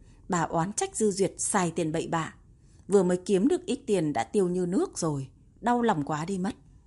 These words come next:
Số tiền đó có thể mua được bao nhiêu là đồ ăn, ăn được bao nhiêu bữa cơm rồi. Vợ chồng Dư Chí Lượng quấy rối không thành,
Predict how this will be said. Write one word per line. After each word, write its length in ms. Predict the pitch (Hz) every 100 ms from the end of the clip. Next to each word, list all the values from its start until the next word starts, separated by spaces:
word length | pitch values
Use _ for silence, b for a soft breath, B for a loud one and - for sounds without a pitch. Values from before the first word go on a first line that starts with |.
| - -
Số 240 | - 175
tiền 200 | 180 240
đó 200 | 185 160
có 120 | 165 247
thể 160 | 233
mua 180 | 165 196
được 180 | 170 -
bao 220 | 220 233
nhiêu 140 | 233
là 140 | 214 170
đồ 140 | 143
ăn, 260 | 139 185 190 - - -
ăn 140 | - 233
được 180 | 214 -
bao 200 | 214 240
nhiêu 180 | 233
bữa 140 | 202 -
cơm 300 | - 202 180
rồi. 200 | 156 127 - - - - - - b b b
Vợ 160 | 190
chồng 280 | 151 208 170
Dư 180 | 151 185
Chí 160 | 180 165
Lượng 220 | 202 - - -
quấy 200 | 180 170
rối 220 | 196 165
không 220 | - 196
thành, 280 | 180 160